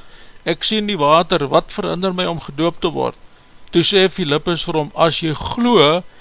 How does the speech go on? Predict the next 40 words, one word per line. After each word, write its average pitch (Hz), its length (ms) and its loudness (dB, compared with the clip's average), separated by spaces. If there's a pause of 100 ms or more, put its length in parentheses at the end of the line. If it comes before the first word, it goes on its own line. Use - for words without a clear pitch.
(200)
met 180 240 2
jou 160 180 2
hele 170 360 6
hart, - 640 -2 (520)
dan 160 240 0
kan 190 220 0
ek 165 160 0
jou 160 220 2
doop." 143 280 0 (340)
Toe 151 120 -2
sê 190 220 0
hy, 202 40 2
"Maar 190 180 0
ek 185 220 0
glo," 226 420 6
toe 139 160 -4
sê 190 160 0
hy, 190 60 6
"Nou 185 120 -2
maar 180 120 -2
stop 196 280 -4
die 202 120 0
water," 170 360 2
toe 139 100 -8
stop 175 280 -4
hulle 170 160 -2
die 147 140 -4
water, 147 320 -2
klim 196 240 -2
hulle 190 160 2
al 170 240 0
twee 175 140 -6
in 151 100 -4
die 147 100 -4
water, 139 460 0 (480)
en 160 220 2
hy 151 160 2 (100)
doop 170 300 6
hom 131 280 0
daar. - 340 -8